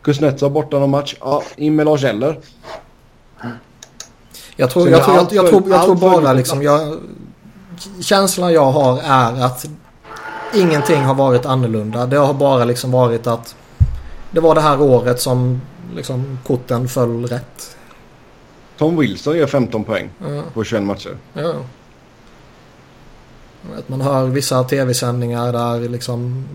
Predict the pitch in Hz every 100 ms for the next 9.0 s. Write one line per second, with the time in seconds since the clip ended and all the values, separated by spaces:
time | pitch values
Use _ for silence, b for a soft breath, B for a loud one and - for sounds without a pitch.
0 | 143 - - - - 123 117 117 123 123
1 | 117 113 113 120 127 123 123 123 123 123
2 | - 123 117 117 113 110 113 127 113 113
3 | 113 - 120 117 117 - B B B B
4 | B B - - 165 165 160 139 131 131
5 | 143 131 131 123 117 123 120 117 - -
6 | 120 120 120 120 120 123 131 139 123 -
7 | 120 123 123 110 123 123 - 120 - -
8 | 117 117 117 123 113 123 113 120 110